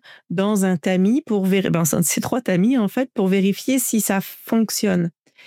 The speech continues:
Et si ça fonctionne, là, je pourrais comme faire une promesse qui serait raisonnable, qui serait, euh, adéquate et cohérente avec ce que, là où j'en suis dans la vie.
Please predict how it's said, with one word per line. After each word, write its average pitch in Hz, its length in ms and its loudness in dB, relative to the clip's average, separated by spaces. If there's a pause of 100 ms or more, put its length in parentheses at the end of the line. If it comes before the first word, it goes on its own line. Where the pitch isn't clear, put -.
(220)
Et 185 100 0
si 247 160 0
ça 220 160 0
fonctionne, 254 520 2
là, 262 120 2
je 294 100 -4
pourrais 220 300 0
comme 196 300 2
faire 208 220 0
une 185 160 4
promesse 196 400 0
qui 202 120 -4
serait 202 220 0
raisonnable, 190 760 2
qui - 160 -2
serait, 185 380 0
euh, - 120 0
adéquate 180 640 -2
et 170 60 0
cohérente 180 480 0
avec 160 200 0
ce - 80 -2
que, - 140 -4
là 143 380 2
où 170 100 2
j'en 156 160 2
suis 185 180 0
dans 180 120 2
la 160 140 0
vie. 202 200 0